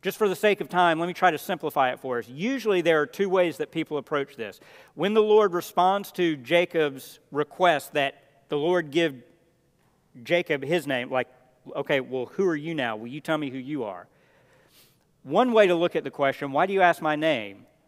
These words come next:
Some people think that this is, uh, a very sort of kind, gentle way that the Lord is saying to Jacob, "Jacob, do you, do you still not know who I am? Why, why are you asking for my name? Don't you know who I am?"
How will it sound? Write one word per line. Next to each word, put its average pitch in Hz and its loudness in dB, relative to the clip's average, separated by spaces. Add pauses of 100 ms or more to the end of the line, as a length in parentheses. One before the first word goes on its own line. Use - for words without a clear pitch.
(600)
Some 220 2
people 208 0
think 180 -4
that 160 -2
this 190 0
is, 160 -2 (120)
uh, 139 2
a 147 2
very 156 2 (420)
sort 180 -2
of 139 0 (460)
kind, 185 2
gentle 185 0
way 165 4 (100)
that 156 2
the 143 -2
Lord 170 2
is 147 -2
saying 165 0
to 147 -8
Jacob, 143 0
"Jacob, 170 -2
do 147 -8
you, 165 -12 (500)
do 156 -8
you 151 -8
still 233 0
not 226 0
know 180 2
who 185 -2
I 175 0
am? 190 -8 (720)
Why, 208 0
why 202 -4
are 254 -4
you 247 -6
asking 233 -6
for 202 -16
my 180 -4
name? 170 -6
Don't 175 -6
you 180 -12
know 190 -4
who 180 -12
I 180 -6
am?" 190 -12